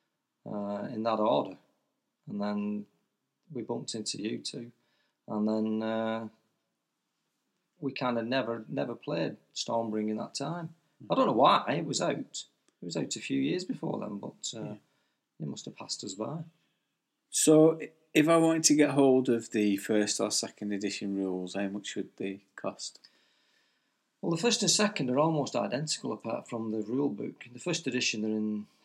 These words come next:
Speaker 1: three, three or four little booklets. Uh, the second edition's all joined together in one booklet. Uh, and it,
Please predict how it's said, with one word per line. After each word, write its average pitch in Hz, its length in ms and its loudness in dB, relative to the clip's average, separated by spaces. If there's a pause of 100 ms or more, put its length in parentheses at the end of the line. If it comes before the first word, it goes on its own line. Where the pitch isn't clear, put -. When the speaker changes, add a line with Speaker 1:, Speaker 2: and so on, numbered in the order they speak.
(260)
Speaker 1:
three, 123 560 -4 (180)
three 143 160 -4
or 113 60 -6
four 110 320 -6
little 107 280 -8
booklets. - 760 -12 (100)
Uh, 107 480 -6
the - 120 -12
second 143 420 -4
edition's 104 480 -8 (260)
all 120 220 -4
joined 110 280 -6
together 110 360 -8
in 101 100 -10
one 110 220 -4
booklet. 117 460 -12 (840)
Uh, 113 520 -2 (600)
and 143 140 -6
it, 143 140 -12